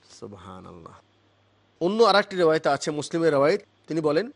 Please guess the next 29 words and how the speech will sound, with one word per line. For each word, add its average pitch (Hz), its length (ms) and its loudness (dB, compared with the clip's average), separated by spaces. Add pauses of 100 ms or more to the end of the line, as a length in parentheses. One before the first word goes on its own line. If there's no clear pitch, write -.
(260)
যে 139 160 -6
আল্লাহ 147 260 -2
তাআলার 147 280 -2
জন্য 135 340 -8
একশোটি 160 420 -6
রহমত 165 300 -6
আছে, 175 220 -6
সেখান 160 340 -10
থেকে 156 160 -10
উনি 151 260 -6
একটি 196 340 -8
রহমত 180 340 -4 (380)
মাখলুকের 165 500 -2
মাঝে 160 200 -4
দিয়েছেন, 202 440 -4 (260)
আর 135 220 -4
নিরানব্বইটি 180 680 -2
রহমত 170 360 -4
উনি 147 220 -8 (340)
কিয়ামতের 151 420 -6
দিনের 139 180 -8
জন্য 139 160 -8
রেখে 156 280 -4
দিয়েছেন। 117 400 -8 (240)
আরেকটি 196 300 -6
রিওয়ায়েতে 160 320 -2
আছে, 135 200 -6
তিনি 151 180 -8
বলেন, 170 340 0